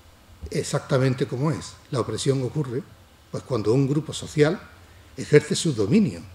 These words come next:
sobre otros grupos, sobre otros grupos sociales,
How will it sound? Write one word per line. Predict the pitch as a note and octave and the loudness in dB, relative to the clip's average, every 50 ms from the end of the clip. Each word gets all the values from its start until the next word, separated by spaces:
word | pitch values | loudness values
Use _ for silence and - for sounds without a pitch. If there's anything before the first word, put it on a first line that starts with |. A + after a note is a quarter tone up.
| - | -18
sobre | - - - G#2+ F#2+ A2+ | -12 -8 -8 -2 2 2
otros | A2+ A2+ - A#2+ - | 2 2 4 4 6
grupos, | - - C3+ - - D#3+ G3+ G#3 - - - - - - - - - | 6 4 2 -2 -2 -2 -2 -2 -6 -18 -20 -20 -20 -20 -20 -20 -16
sobre | - - A2 F#2+ B2+ | -12 -10 -4 -2 -2
otros | A#2 - A2 F2 | -2 -2 -4 -4
grupos | G2 A#2 G2+ - A#2 | -4 -4 -4 -4 -6
sociales, | - C#3 G#2+ - D3+ D3+ D3+ F3+ A3 - - | -6 -6 0 2 4 6 6 6 4 2 0